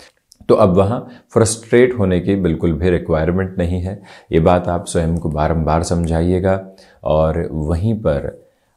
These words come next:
आप यदि नौकरी पेशा जीवन से व्यापारिक जीवन की ओर जाने का निर्णय ले रहे हैं, एक व्यापार में हैं, उसमें सैचुरेशन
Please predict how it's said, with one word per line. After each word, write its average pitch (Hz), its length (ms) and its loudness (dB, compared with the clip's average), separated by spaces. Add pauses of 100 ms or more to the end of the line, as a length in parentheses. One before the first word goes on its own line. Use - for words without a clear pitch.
(240)
आप 92 280 2
यदि 69 280 -4 (480)
नौकरी 95 480 2
पेशा 101 320 2
जीवन 82 360 -2
से 73 400 -10
व्यापारिक 85 720 2
जीवन 87 360 0
की 85 180 -4
ओर 82 220 0
जाने 80 360 -4
का 85 240 -2 (120)
निर्णय 82 460 -2
ले 78 120 -2
रहे 69 240 -6
हैं, 65 200 -10 (600)
एक 110 280 4
व्यापार 87 560 2
में 87 160 -2
हैं, 76 260 -4
उसमें 90 340 -6
सैचुरेशन 92 800 0